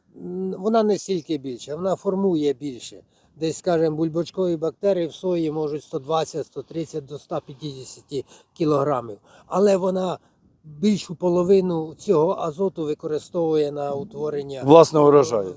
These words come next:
Speaker 1: в-, власного урожаю. І тому соя, і вона пізно збираєма, і, звичайно, перш за все, е, вологозатратна.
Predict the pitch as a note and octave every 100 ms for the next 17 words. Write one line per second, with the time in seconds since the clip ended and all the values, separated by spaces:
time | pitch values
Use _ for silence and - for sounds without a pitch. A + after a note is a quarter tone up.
0 | C#3+ E3 C#3 E3+ E3 C#3+ D#3 C#3+ C#3 B2
1 | B2+ G#2+ G2 - _ _ _ E3+ D3+ D3
2 | E3 E3+ E3+ D#3+ C#3+ - F3+ E3+ D#3+ D#3
3 | - F3+ E3+ D#3 F3+ F3+ E3+ - F#3 F3+
4 | D#3 D3+ C3 E3 F#3+ G3+ F3 D3 C3+ -
5 | - - - D#3 C#3+ D#3 - F#3+ F3 D3+
6 | - D3+ C3 C#3+ B2 E3+ D#3 - - _
7 | E3 D3 C3+ C3+ C3 B2+ B2 A#2+ A#2+ B2
8 | G#2+ G#2 - - _ _ _ _ _ _
9 | _ - D3+ F3 D#3+ B2+ G#2+ - _ _
10 | _ B2+ C#3+ D#3 C#3+ B2 A2+